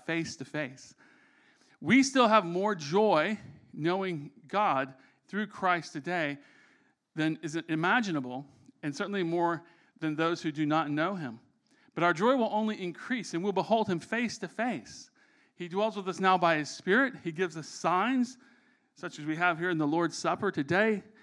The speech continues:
in fellowship in the church, receiving of his word. But when exile ends, we'll behold God face to face. So this period of exile is a period in which we live. It's what we're gonna consider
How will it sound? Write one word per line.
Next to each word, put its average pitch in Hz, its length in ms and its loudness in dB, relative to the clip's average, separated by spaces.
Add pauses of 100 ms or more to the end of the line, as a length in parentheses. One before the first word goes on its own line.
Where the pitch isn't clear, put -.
(180)
in 120 80 -8
fellowship 175 440 -2
in 151 60 -4
the 139 80 -2
church, 220 580 -2 (300)
receiving 170 420 -2
of 139 100 -2
his 131 160 -8
word. 214 420 -2 (640)
But 127 80 -4
when 139 200 -2
exile 160 480 0
ends, 143 220 -4
we'll 139 80 -2
behold 135 380 -6
God 127 220 -6 (240)
face 131 280 -6
to 110 100 -10
face. - 540 -12 (680)
So - 100 -6
this 214 140 0
period 311 240 4
of 226 140 4
exile 202 500 4
is 185 280 2 (140)
a 165 60 -2
period 196 260 0
in 170 100 2
which 175 180 -2
we 160 100 4
live. 214 200 2
It's 170 120 -4
what 202 80 -2
we're 180 60 -2
gonna 160 140 0
consider 165 540 0